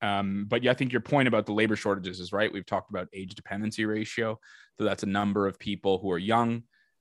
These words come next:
and old versus your working prime, um, sort of in the middle. Um, and that number continues to go up, um, which means there's fewer and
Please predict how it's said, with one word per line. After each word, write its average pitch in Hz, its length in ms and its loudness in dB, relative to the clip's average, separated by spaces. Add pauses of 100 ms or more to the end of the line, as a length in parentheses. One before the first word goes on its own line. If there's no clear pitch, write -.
(160)
and 98 140 -4
old 113 500 4 (180)
versus 95 680 -6 (220)
your 92 320 -6
working 101 640 -4
prime, 117 540 0 (560)
um, 95 260 -2
sort 92 160 -6
of 90 80 -6
in 92 80 -6
the 95 60 -10
middle. 113 440 2 (480)
Um, 104 200 2
and 104 140 0
that 107 260 2
number 104 340 2
continues 101 580 -4
to 95 120 -8
go 90 180 -2
up, 104 220 0 (640)
um, 92 180 -2
which 95 140 -6
means 98 160 -4
there's 92 160 -6
fewer 107 320 0
and 95 180 -4